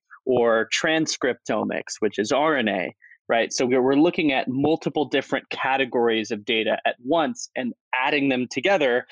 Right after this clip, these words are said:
to get a more holistic picture of what's going on inside of the body. So in the context of earlier cancer detection, right, you have a very small tumor that is shedding information, molecular information, into the bloodstream,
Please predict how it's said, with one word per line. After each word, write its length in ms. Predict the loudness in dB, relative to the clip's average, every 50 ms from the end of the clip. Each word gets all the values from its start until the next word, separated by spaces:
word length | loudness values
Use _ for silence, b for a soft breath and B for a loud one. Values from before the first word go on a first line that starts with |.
| B B B B B _ -4
to 120 | -4 -2
get 220 | 0 0 0 0 0
a 80 | -2 0
more 260 | 0 2 2 2 0
holistic 520 | 0 -2 -2 0 0 0 -2 -2 -4 -6 -6 _
picture 460 | -8 -8 -6 -4 -2 0 0 2 2
of 140 | 2 0 0 0
what's 200 | -2 -2 -2 0
going 260 | 0 0 2 2 2
on 140 | 2 2 0
inside 360 | 0 -2 0 0 0 0 0
of 80 | -2
the 80 | -4 -4
body. 420 | -2 0 0 0 0 -2 -4 -6 -6
So 360 | -4 -2 0 2 2 2 0 _ _ _ -2
in 120 | 0 0
the 60 | 0
context 600 | 0 0 0 0 0 0 0 -2 -2 -2 -4 -6
of 80 | -6 -2 0
earlier 340 | 2 2 4 4 2 2 0
cancer 400 | -2 -2 0 0 0 0 -2 -4
detection, 580 | -4 -4 -4 -4 -4 -4 -4 -2 -2 -2 0
right, 220 | 0 2 0 0 0
you 140 | 0 -2 0
have 100 | 0 0
a 140 | -2 -2 -2
very 240 | -2 0 0 0 0
small 460 | 0 -2 -2 0 2 2 2 2 0 -2 0
tumor 340 | 0 2 2 2 2 0 -2 _ b b b b b -4
that 200 | -2 0 0 0 2
is 420 | 2 4 4 2 2 -2 -4 -10 _ _ _ _ -4
shedding 420 | -2 0 0 2 2 2 2 2
information, 880 | 0 0 0 -2 -2 -2 0 0 0 0 0 -2 -2 -2 -2 -2 -4 -6 -10 _ _
molecular 540 | -2 0 2 2 2 2 2 2 2 2 2
information, 680 | 0 0 -2 -2 0 0 0 0 -2 -2 -2 -2 -2 0 0
into 280 | 0 0 0 0 -2
the 100 | -2 -2
bloodstream, 560 | 0 0 2 2 0 0 -4 -4 -4 -6 -6